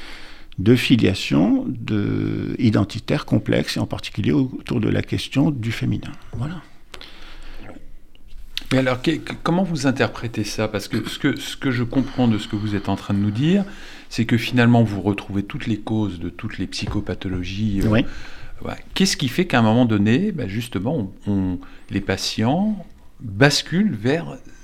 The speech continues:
Speaker 2: cette symptôme, cette
Speaker 1: <clears throat>
Speaker 2: symptomatologie-là ?
Speaker 1: Qu'est-ce qui fait,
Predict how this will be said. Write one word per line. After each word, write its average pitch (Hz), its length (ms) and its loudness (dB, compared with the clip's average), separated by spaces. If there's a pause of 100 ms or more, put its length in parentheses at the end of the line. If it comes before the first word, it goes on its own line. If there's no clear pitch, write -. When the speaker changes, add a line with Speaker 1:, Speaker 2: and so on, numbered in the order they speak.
(120)
Speaker 2:
cette - 460 -4
symptôme, 113 540 2
cette - 400 -2
Speaker 1:
<clears throat> - 0 -
Speaker 2:
symptomatologie-là ? 139 880 8
Speaker 1:
Qu'est-ce 147 180 12
qui 139 140 8
fait, 135 520 10